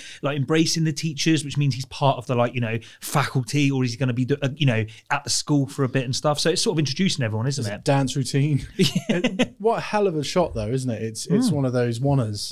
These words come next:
Speaker 2: and, uh, it, yeah, it goes on for a while. It's really, really good, and, uh, you get a sense of the place, you get a sense of the school, you get a sense of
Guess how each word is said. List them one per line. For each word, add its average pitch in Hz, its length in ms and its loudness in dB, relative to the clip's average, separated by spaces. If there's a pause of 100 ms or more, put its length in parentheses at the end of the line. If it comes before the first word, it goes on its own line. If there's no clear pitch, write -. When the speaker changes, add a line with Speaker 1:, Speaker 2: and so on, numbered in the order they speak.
Speaker 2:
and, 120 340 0
uh, 123 280 2
it, 127 240 -4
yeah, 135 100 4
it 113 120 0
goes 139 220 0
on 131 140 0
for 135 120 -4
a - 20 2
while. 131 140 2
It's 113 120 -4
really, 147 260 -4
really 139 260 -2
good, 110 300 -4
and, 107 240 -6
uh, 113 160 -4 (380)
you 139 100 4
get 147 140 6
a - 60 -4
sense - 460 0
of 110 120 -6
the 113 80 -8
place, 110 340 -2
you 123 60 -4
get 120 100 -2
a - 20 -4
sense 123 280 -2
of 113 60 -6
the 107 60 -4
school, 117 400 -2
you 104 40 -4
get 123 140 -2
a 113 40 -6
sense 123 300 -2
of 110 160 -6